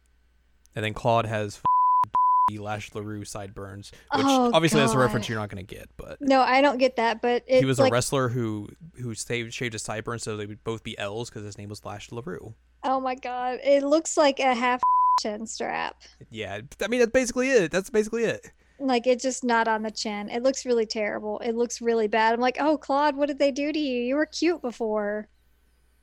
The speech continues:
Speaker 1: So, yeah, like, so Dimitri is holed up with Rhea. He's a cop now, and, and Claude's just, like, playing both sides, essentially.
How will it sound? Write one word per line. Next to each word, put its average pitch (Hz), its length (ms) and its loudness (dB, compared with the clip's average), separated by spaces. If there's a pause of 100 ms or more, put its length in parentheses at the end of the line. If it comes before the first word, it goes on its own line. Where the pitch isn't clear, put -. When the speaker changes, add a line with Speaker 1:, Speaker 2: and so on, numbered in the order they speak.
(340)
Speaker 1:
So, - 140 -2
yeah, 104 200 2
like, 101 240 -8 (320)
so 120 200 -4
Dimitri 151 540 0
is 143 80 0
holed 139 180 -2
up 123 140 0
with 110 180 -4
Rhea. 113 420 2
He's 113 180 -4
a 107 40 -8
cop 107 300 -4
now, 107 200 -4
and, 107 240 -12
and 107 140 -8
Claude's 117 320 0
just, 113 160 -6
like, 110 160 -4
playing 107 300 -6
both 104 160 -4
sides, 107 320 0
essentially. 139 540 -4